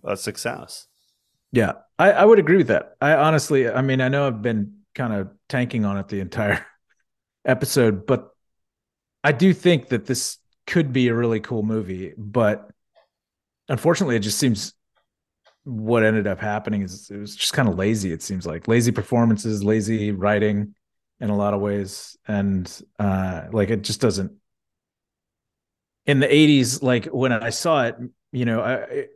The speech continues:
Speaker 2: I was confused 'cause I didn't understand really what it was about, but I was entertained still by the car and, and
Speaker 1: Mm-hmm.
Speaker 2: by kind of the uniqueness of it. But,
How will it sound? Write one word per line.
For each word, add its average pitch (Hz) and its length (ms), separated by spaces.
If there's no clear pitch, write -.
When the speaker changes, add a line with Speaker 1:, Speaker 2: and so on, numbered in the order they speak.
Speaker 2:
I 131 120
was 117 140
confused 120 640
'cause 117 120
I 117 60
didn't 117 240
understand 107 680
really 127 200
what 117 160
it 117 60
was 95 120
about, 110 500
but 113 120
I 113 60
was 107 160
entertained 143 640
still 117 320
by 110 240
the 101 100
car 110 460
and, 101 340
and 107 140
Speaker 1:
Mm-hmm. 104 220
Speaker 2:
by 107 300
kind 107 320
of 95 300
the 113 80
uniqueness 110 560
of 101 140
it. 104 200
But, 107 360